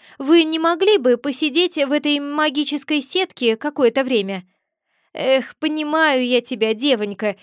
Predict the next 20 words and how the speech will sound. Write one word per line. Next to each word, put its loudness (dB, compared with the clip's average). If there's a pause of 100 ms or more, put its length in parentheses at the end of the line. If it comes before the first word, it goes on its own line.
(120)
и -2
не -2
злюсь», 0 (380)
печально -4
произнес -4
дух. -10 (440)
«Спасибо». -6 (420)
Пасом -2
руки -8 (160)
я 2
отодвинула -2
заградительный -2
купол -4 (200)
вместе -4
с -8
Лешим -4 (200)
в -10
дальний 0
угол -2
подвала. -4